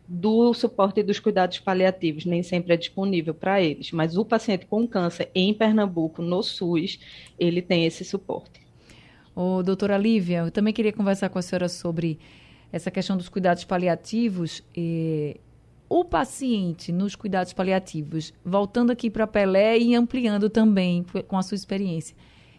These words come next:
Speaker 2: esse, esse paciente, ele normalmente ele fica internado? Pelé tá internado, não tem previsão de alta, mas normalmente ele fica internado ou não? Passa só um tempo e depois sai?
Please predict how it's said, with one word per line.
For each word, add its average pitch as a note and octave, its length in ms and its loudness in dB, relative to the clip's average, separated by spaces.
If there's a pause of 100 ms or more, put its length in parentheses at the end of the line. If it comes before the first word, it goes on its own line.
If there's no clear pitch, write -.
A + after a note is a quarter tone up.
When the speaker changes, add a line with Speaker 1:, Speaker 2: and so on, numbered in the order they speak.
(360)
Speaker 2:
esse, C#4+ 640 4
esse A3 220 -2
paciente, G#3+ 640 0
ele G#3 120 0
normalmente A#3 540 2
ele G#3+ 100 2
fica D4+ 400 0
internado? A3+ 680 2
Pelé B3+ 320 2
tá D4 80 -4
internado, A#3+ 560 0
não G#3 80 -2
tem A3 240 -2
previsão G#3 340 0
de G3+ 100 0
alta, G3+ 240 2
mas F#3+ 280 -6 (100)
normalmente A3 500 0
ele G3+ 120 -2
fica B3 240 -6
internado A#3 600 -2 (380)
ou D4 180 4
não? B3 200 4
Passa A3 240 0
só A3+ 160 0
um A3 120 2
tempo A#3+ 300 2
e - 20 -2
depois F#3+ 280 0
sai? E3+ 360 -8